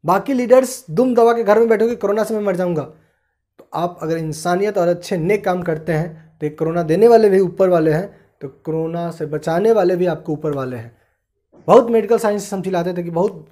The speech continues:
डेवलप्ड है, क्या हो गया? लड़ पाए? नहीं लड़ पाए ना। आज क्यों भगवान की दुहाई दे रहे हो? तो इसलिए इंसानियत बचाएं,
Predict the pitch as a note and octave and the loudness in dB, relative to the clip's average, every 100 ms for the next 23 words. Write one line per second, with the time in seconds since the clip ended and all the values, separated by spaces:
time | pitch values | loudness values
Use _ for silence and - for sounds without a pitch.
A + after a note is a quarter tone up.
0 | _ D#3 E3+ E3 D3+ B2+ - G#3+ A3 A3 | _ -2 0 -2 -6 -10 -2 0 0 -4
1 | G3+ - _ _ - F3 A#3 D4 E3+ D#3 | -8 -14 _ _ -4 -2 0 -2 -2 -2
2 | B3+ A3+ - D#3+ A#3+ - _ - D#3+ E3 | 2 0 0 -6 -6 -10 _ -8 -4 -4
3 | E3+ D4+ D4 A3 A3 A3+ A3 F3 F#3 G#3 | -2 -2 0 0 -2 -2 -4 -2 -2 -2
4 | F#3 D#3 B2+ A2+ - _ _ _ _ _ | -2 -2 -6 -12 -20 _ _ _ _ _
5 | C3+ - F3 F3 D#3 E3+ F#3+ A#3 G#3 G3 | -12 -8 -6 -4 -6 -4 0 0 0 2
6 | A3 C4+ | 2 2